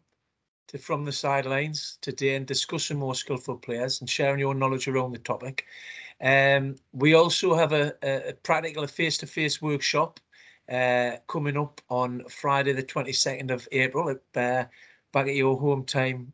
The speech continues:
hometown boys club, Wallsend, uh, at six thirty. So all the information will come out on social media and on the website, uh, very shortly for people to sign up. Um,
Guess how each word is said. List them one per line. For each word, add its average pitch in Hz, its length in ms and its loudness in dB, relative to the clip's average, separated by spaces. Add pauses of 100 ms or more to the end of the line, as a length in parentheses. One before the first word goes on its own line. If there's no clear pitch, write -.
hometown 127 580 -2 (100)
boys 127 340 2
club, 156 380 0
Wallsend, 143 680 4 (440)
uh, 123 600 4
at 135 120 -2
six - 320 2
thirty. 143 340 2
So 135 360 2
all 156 240 2
the 170 80 2
information 151 540 0
will 123 80 -6
come 147 200 -2
out 143 180 2
on 131 200 -4 (300)
social 143 400 -2
media 135 280 0
and 127 200 -4
on 131 140 -4
the 127 80 -2
website, 123 680 0 (100)
uh, 120 240 -2
very 127 180 -4
shortly 123 320 -2
for 117 140 -6
people 135 200 -2
to 120 60 -8
sign 120 300 -2
up. 135 180 -4 (500)
Um, 120 800 4